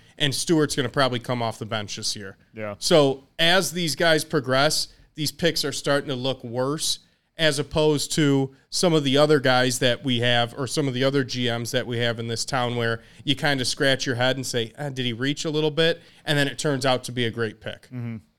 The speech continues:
Speaker 1: So Troy Weaver, if he doesn't get it together this year, and if they don't have, let's say, thirty-two to thirty-five wins, I think he's gone at that point in time.
Speaker 2: Wow.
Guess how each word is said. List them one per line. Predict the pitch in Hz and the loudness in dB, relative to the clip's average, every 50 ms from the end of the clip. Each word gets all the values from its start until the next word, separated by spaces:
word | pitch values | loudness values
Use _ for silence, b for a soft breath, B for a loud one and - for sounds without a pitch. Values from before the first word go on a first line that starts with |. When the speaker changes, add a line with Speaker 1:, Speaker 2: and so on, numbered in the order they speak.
| _ _ | _ _
Speaker 1:
So | - - 170 151 139 127 123 120 120 b b b b b b b b | -2 2 4 4 6 6 4 2 -2 b b b b b b b b
Troy | - 202 202 214 214 | 4 6 8 8 6
Weaver, | 196 196 196 202 185 196 196 196 202 - - - _ _ _ _ _ _ - | 6 4 0 0 2 2 2 2 2 -2 -6 -16 _ _ _ _ _ _ 0
if | 170 156 143 - - - | 2 2 2 2 -2 -4
he | - 190 202 | -4 0 2
doesn't | 214 220 202 202 190 156 139 | 2 2 2 2 -2 0 2
get | 165 170 | 2 2
it | 180 175 175 | 2 2 -2
together | - 160 151 160 156 156 156 | -4 -2 0 0 0 0 0
this | 143 143 151 143 - - | 0 0 0 0 0 -2
year, | 175 160 | -2 -2
and | 160 147 | -2 -2
if | 127 - | -4 -4
they | 160 151 | -2 -2
don't | 147 143 143 131 | -2 -2 -2 -4
have, | 139 139 139 139 135 | -4 -4 -4 -4 -4
let's | 139 127 - - | -6 -6 -4 -4
say, | - - 139 135 135 | -4 -2 -2 -2 -4
thirty-two | 127 - - 156 147 139 139 139 - - 160 143 | -4 -4 -2 -2 0 0 -2 -4 -6 -6 -6 -6
to | 135 127 | -6 -6
thirty-five | - - 147 139 135 120 - 143 135 127 117 | -6 -6 -6 -6 -6 -6 -6 -4 -4 -4 -4
wins, | 123 127 123 127 123 | -4 -4 -4 -4 -4
I | 123 113 | -6 -8
think | - 131 113 104 | -8 -10 -12 -12
he's | 117 101 | -12 -14
gone | - 113 107 104 104 107 | -14 -14 -14 -14 -14 -14
at | 104 - | -14 -14
that | 113 110 104 _ | -14 -16 -16 _
point | - 117 107 101 | -14 -14 -14 -14
in | 107 107 | -16 -16
time. | - 110 104 104 104 - _ | -16 -16 -16 -16 -18 -20 _
Speaker 2:
Wow. | - 98 104 113 - | -14 -12 -10 -10 -12